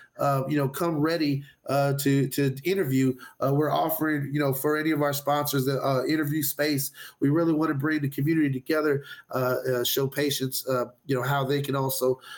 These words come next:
uh, continue to, to find their voice in this movement, uh, among the different advocacy organizations. We're gonna have veterans organizations out there. Um, and, you know, as I said, numerous, uh, small businesses as well, uh, in the industry that'll be out there,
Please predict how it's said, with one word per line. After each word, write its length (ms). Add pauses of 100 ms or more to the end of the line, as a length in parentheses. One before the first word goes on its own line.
(160)
uh, 160
continue 380
to, 220
to 180
find 320
their 200
voice 420 (280)
in 140
this 260
movement, 380 (360)
uh, 180
among 200
the 60
different 300
advocacy 420
organizations. 760
We're 80
gonna 100
have 100
veterans 340
organizations 720
out 200
there. 240 (380)
Um, 260 (140)
and, 260
you 100
know, 140
as 180
I 40
said, 320
numerous, 460
uh, 160
small 340
businesses 600
as 160
well, 380 (280)
uh, 220
in 140
the 120
industry 360
that'll 180
be 140
out 180
there, 220